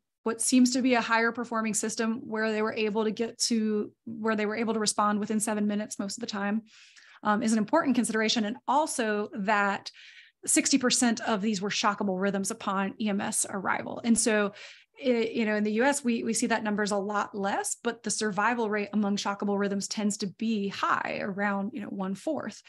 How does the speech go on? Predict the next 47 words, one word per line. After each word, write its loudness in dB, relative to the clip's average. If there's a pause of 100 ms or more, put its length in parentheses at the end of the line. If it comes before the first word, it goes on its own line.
(280)
So, 0 (460)
uh, -2
I -4
think 4
that 2
all 4
goes 2
to, 0
it -2
takes -2
a -4
system 4
to 0
save 0
a 2
life. -2
And -2
so -2
the -4
system 0
is -2
probably -2
set 0
up 0
a 0
little 0
bit -2
differently -2
and 2
something 0
we 0
could -8
certainly -2
look -2
at 0
and -4
try -2
to 0
learn 2
from 0
and -2
take -6
the -4
best -2
practices -2
out -2
of. -4